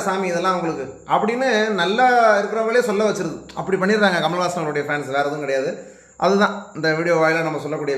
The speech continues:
விஷயம். மொத்தத்துல இந்தியன் டூவா டீன்ஸா அப்படின்னா பார்த்திபன் அவர்களுடைய டீன்ஸ் இந்த போட்டியில் வென்று விட்டது அப்படிங்கிறது தான் நம்ம இந்த வீடியோவுடைய நிறைவா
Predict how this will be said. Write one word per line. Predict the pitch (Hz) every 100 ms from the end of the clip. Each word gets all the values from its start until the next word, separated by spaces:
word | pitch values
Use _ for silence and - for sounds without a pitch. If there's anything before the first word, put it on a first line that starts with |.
| 131
விஷயம். | 165 170 214 - - -
மொத்தத்துல | 151 202 208 240 214 190
இந்தியன் | 208 233 214 -
டூவா | 220 226 240 233
டீன்ஸா | 233 226 196 214 202
அப்படின்னா | 185 202 233 202
பார்த்திபன் | 202 220 202 185
அவர்களுடைய | 180 175 165 160 -
டீன்ஸ் | 233 262 262 - - - -
இந்த | 151 147
போட்டியில் | 196 202 208 185 156
வென்று | 165 190
விட்டது | 165 151 143 -
அப்படிங்கிறது | 143 147 156 147 139
தான் | 170 220
நம்ம | 160
இந்த | 139
வீடியோவுடைய | 143 165 147 135 127
நிறைவா | 139 156